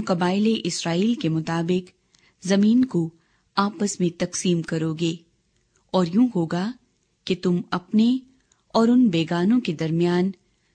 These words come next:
جو تمہارے ساتھ بستے ہیں اور جن کی اولاد تمہارے درمیان پیدا ہوئی، جو تمہارے لیے دیسی بنی اسرائیل کی مانند ہوں گے، میراث تقسیم کرنے کے لیے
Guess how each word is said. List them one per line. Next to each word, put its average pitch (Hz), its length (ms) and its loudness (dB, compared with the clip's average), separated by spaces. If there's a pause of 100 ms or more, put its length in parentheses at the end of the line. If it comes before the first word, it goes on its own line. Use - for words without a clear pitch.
جو 202 100 2
تمہارے 196 440 0
ساتھ 190 460 -4
بستے 165 340 -4
ہیں 190 260 0 (560)
اور 175 200 0 (600)
جن 220 220 4
کی 196 220 -4
اولاد 175 480 -4 (500)
تمہارے 196 320 2
درمیان 180 520 0
پیدا 160 320 -4
ہوئی، 180 300 -2 (440)
جو 196 160 2
تمہارے 190 460 0
لیے 180 360 0 (520)
دیسی 208 460 2
بنی 175 360 0
اسرائیل 175 480 -2
کی 196 180 -4
مانند 170 440 0
ہوں 170 200 -2
گے، 170 200 -2 (560)
میراث 196 480 0
تقسیم 180 460 -4
کرنے 170 360 -2
کے 214 140 0
لیے 170 300 -2